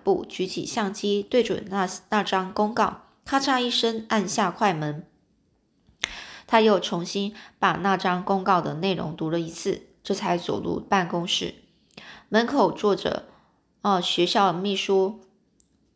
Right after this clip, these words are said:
呃，佛瑞的太太，她抬起头露出微笑，说，“我可以为您效劳吗？”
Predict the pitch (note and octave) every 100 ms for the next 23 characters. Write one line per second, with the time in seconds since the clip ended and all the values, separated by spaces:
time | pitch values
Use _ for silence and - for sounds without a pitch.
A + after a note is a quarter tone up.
0 | _ - F3+ D3+ - F#3 G3+ A3+ A3+ B3
1 | G#3+ E3+ D#3+ G#3 E3+ F#3+ - - - F#3+
2 | - F3 - - E3+ D#3 F#3 E3+ - F3
3 | E3 D3+ D3+ G3 - - - - _ _
4 | - A#3 A3+ A3 F#3 F3 D4 C#4 G#3 E3
5 | - A3+ A3+ G3+ G#3 B3+ A#3+ F#3+ E3+ F3+
6 | F3+ G#3